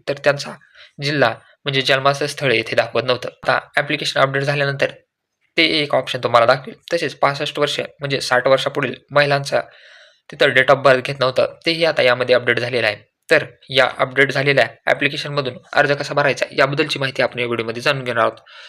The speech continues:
सर्वप्रथम तुमच्याकडे जे नारी शक्ती दूत ॲप आहे ते तुम्हाला अपडेट करायचं आहे. ज्यांना अपडेट करता येत नाही,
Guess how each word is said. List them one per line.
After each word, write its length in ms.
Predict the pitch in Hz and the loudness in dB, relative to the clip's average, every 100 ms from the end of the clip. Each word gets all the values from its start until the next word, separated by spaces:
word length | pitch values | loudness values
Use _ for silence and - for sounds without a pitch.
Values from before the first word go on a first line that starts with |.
| - | -2
सर्वप्रथम 480 | 175 180 180 170 131 - | 4 4 4 0 -2 -4
तुमच्याकडे 420 | 131 147 143 117 - - _ | -2 0 0 -2 -6 -20 _
जे 140 | 151 131 | 0 2
नारी 280 | 120 120 | 2 2
शक्ती 260 | 127 139 143 | 0 -6 -2
दूत 200 | 135 135 | -2 0
ॲप 200 | 127 135 | 0 2
आहे 200 | 127 113 | 2 0
ते 360 | - _ _ 151 | -6 _ _ -2
तुम्हाला 340 | 160 143 117 104 _ _ _ _ - | 2 2 2 -4 _ _ _ _ -6
अपडेट 340 | 139 147 143 | 0 4 4
करायचं 280 | 156 143 135 | 4 2 2
आहे. 100 | 110 - | -2 0
ज्यांना 200 | 135 135 | 0 2
अपडेट 300 | 131 135 139 | 0 2 0
करता 220 | 139 147 143 | 2 0 0
येत 80 | 139 | 2
नाही, 160 | 117 | -4